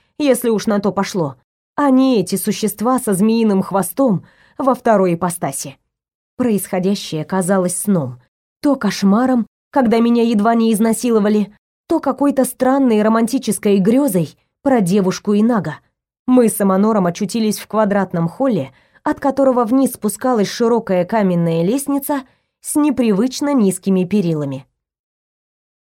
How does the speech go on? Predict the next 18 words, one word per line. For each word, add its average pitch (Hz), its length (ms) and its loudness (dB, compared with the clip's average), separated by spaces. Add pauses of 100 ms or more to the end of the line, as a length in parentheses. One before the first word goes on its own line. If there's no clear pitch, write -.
(140)
Даже 254 500 2
мне 247 300 2
пришлось 185 460 0
бы 175 120 0
сгорбиться, 165 640 -2 (240)
чтобы 220 360 0
на 214 140 2
них 196 240 0
опираться. 175 580 -6 (760)
Но 226 240 2
вниз 190 380 0
мы 175 120 0
не 170 120 0
пошли. 185 500 -6 (440)
Эманор 277 500 2
молча 247 460 2
развернул 220 520 0
меня 160 380 0